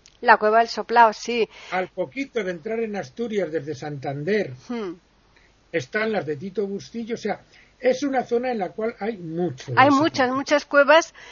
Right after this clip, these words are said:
Speaker 1: y, y tienen por un lado el, la parte pictórica, igual que esta, de, la, de arte rupestre con pinturas,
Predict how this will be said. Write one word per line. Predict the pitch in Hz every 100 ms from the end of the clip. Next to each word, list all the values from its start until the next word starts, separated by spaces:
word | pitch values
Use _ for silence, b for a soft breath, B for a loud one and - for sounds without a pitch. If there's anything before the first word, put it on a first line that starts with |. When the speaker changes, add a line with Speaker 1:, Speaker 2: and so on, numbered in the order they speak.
| B B _
Speaker 1:
y, | - 285 302 -
y | 240 233 233 220 220 214 208
tienen | - 247 254 285 302
por | 285 277
un | 277 294
lado | 311 269 220 190 -
el, | 196 202 196 196 190 180 170
la | 208
parte | 208 247 240 269 262
pictórica, | 240 254 - 311 294 269 294 277
igual | 247 254 247
que | 269 302
esta, | - 294 294
de, | 269 233
la, | 220 214
de | 202 220
arte | 214 240
rupestre | 226 220 254 - 247 240
con | 226 220 220
pinturas, | 233 226 208 294 294 320